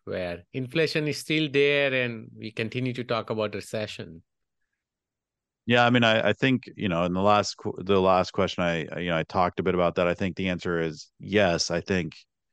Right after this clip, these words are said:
Speaker 2: that would, you know, going, being very sure that you're cash flow neutral, I think is a requirement today, right? I think if it was twenty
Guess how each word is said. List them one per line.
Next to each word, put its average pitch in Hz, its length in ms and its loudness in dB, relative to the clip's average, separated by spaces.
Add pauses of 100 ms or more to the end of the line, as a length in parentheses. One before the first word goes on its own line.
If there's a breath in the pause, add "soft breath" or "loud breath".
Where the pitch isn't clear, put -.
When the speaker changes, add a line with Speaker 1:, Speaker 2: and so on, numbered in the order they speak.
(300)
Speaker 2:
that 101 220 2
would, 95 320 4
you 92 140 -2
know, 80 160 -2
going, 98 480 0 (220)
being 98 300 -2
very 101 220 2
sure 90 240 -4
that 92 80 -2
you're 85 140 -2
cash 82 280 -2
flow 87 140 -2
neutral, 78 360 0
I 82 60 2
think 76 200 -6
is 69 220 -6
a 69 60 -10
requirement 71 640 -6
today, - 240 -8 (600)
right? 78 160 -2
I 78 80 0
think 78 380 -6 (580 soft breath)
if 90 120 0
it 98 80 4
was 85 220 0
twenty 92 500 0